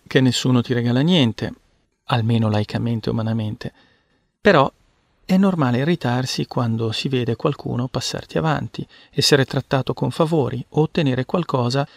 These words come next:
senza essersela sudata. D'altra parte, mi sarei sentito anche più a mio agio, più riposato o addirittura più coccolato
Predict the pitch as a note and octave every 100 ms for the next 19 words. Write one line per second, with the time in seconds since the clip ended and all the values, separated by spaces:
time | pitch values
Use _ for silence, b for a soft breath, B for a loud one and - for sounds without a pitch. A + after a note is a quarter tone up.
0 | b - D#3+ C3+ A#2 - B2 B2 A2+ -
1 | A#2+ A2+ A#2+ C3+ - _ _ _ _ _
2 | - C3 A2+ D#3 D#3 A2+ A2+ A2+ D3 C#3
3 | - b b b _ _ A3 C3 A2+ -
4 | B2 A#2+ C3 A#2+ B2 - A#2+ A2 - -
5 | B2 A#2+ B2+ D#3+ B2 A#2+ - - A#2+ B2
6 | C#3+ B2+ - E3 - F#3 C3+ G3+ D3+ D3
7 | - C#3+ - C3 A2 -